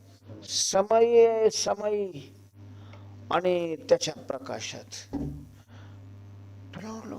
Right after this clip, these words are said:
"हे कोण असतील? हे एवढं मध्ये का आणि काय एवढं आहे एवढं?" अर्जुनाला कुतूहल निर्माण झालं. बरं, ते इतके आपल्या कामामध्ये रंगलेले होते की कोणी आलेलं आहे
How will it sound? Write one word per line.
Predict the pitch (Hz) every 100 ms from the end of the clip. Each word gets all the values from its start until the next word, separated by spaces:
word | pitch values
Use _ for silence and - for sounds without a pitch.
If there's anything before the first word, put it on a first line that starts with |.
| 190
"हे | 190
कोण | 185 214 233
असतील? | 233 - 190 - - - - - - - - - - -
हे | - 151
एवढं | 196 208 196
मध्ये | 190 208 226 226 226
का | 226 220 247 240 -
आणि | 214 226
काय | 226 - - 269
एवढं | 294 294
आहे | 285 -
एवढं?" | 226 202 - - - - - - - - - - - - -
अर्जुनाला | 147 - - -
कुतूहल | 185 - 208 208
निर्माण | 208 196 202 190
झालं. | 185 - - - - - - - - - - -
बरं, | - 214
ते | 220 226
इतके | 220 196 254 - - -
आपल्या | 285 220 247 - 269 269
कामामध्ये | 269 254 254 254 247 240 240
रंगलेले | 220 226 240 240 240 240
होते | 220 220 226
की | 214
कोणी | 220 - 233
आलेलं | 233 190 233 277 294 294
आहे | 269 214